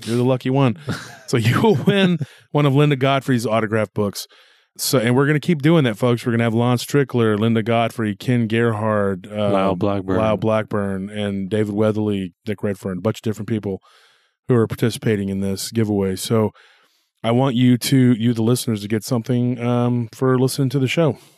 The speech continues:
Speaker 2: Yep.
Speaker 1: It's my way of saying thank you for the one-year anniversary.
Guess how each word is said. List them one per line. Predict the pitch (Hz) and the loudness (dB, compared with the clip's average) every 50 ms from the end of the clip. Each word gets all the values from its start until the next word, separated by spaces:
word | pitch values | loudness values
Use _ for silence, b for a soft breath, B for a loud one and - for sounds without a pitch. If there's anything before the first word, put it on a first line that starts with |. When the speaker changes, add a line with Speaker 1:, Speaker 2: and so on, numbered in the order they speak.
| b b | b b
Speaker 2:
Yep. | b 113 120 - _ _ _ _ _ _ _ _ _ | b -16 -16 -18 _ _ _ _ _ _ _ _ _
Speaker 1:
It's | - 135 123 - | -2 -2 -2 0
my | 131 131 127 127 | 0 0 2 2
way | 123 127 123 120 | 2 4 4 2
of | 117 - | 2 0
saying | - 143 131 123 110 | 0 0 0 0 0
thank | - 127 127 120 - | 0 -2 -2 0 0
you | 120 120 | 0 0
for | 113 - | 0 0
the | 110 104 | 0 0
one-year | 101 107 110 110 110 110 110 | 2 0 0 0 2 2 2
anniversary. | 107 104 104 98 98 101 107 107 - 131 123 127 131 | 0 0 0 0 0 0 0 0 0 0 2 2 2